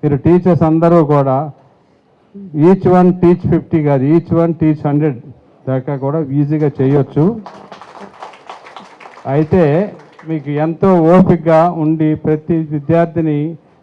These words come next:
ఎందుకంటే all నేర్పించిన వాళ్ళు వాళ్ళ మనసులో చిరస్థాయిగా నిలబడి టీచర్స్, టీచర్స్ చివరి వరకు, నేను చిల్డ్రన్స్ మాంటిసరీ స్కూల్ ఇక్కడ చదువుకున్నాను. మా నాన్నగారు ఇక్కడ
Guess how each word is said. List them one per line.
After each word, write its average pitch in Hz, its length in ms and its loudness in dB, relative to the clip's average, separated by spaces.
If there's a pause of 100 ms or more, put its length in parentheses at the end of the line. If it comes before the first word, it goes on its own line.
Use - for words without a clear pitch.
ఎందుకంటే 180 680 -2 (540)
all 202 100 4
నేర్పించిన 175 540 2
వాళ్ళు 160 560 0 (180)
వాళ్ళ 143 540 -4
మనసులో 180 420 0
చిరస్థాయిగా 175 640 -4
నిలబడి 160 420 -4 (1200)
టీచర్స్, 156 480 -2 (520)
టీచర్స్ 170 720 0 (500)
చివరి 170 200 2
వరకు, 165 120 -2
నేను 156 320 -4
చిల్డ్రన్స్ 165 300 -2
మాంటిసరీ 165 420 0
స్కూల్ 151 260 -10
ఇక్కడ 139 180 -10
చదువుకున్నాను. 147 580 0
మా 127 100 -2
నాన్నగారు 143 440 -2
ఇక్కడ 123 380 -4